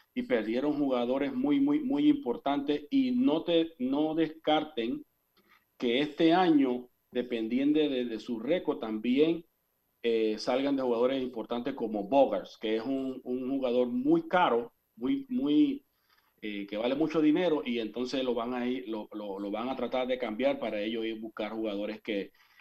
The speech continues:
esto, para ir armando su equipo como un equipo que económicamente le sea mucho más, eh,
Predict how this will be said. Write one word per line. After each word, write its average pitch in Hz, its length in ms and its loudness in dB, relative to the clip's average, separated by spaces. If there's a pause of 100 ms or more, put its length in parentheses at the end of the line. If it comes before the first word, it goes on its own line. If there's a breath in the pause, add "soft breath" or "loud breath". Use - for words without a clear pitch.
esto, 104 360 -10
para 101 240 -6
ir 107 100 -2
armando 104 340 -4
su 110 140 -10
equipo 110 340 -8
como 98 160 -8
un 101 60 -2
equipo 110 440 -6 (460 loud breath)
que 156 280 0
económicamente 127 1160 0 (100)
le 110 180 -6
sea 110 300 -4
mucho 110 320 -8
más, 101 340 -8
eh, 87 380 -12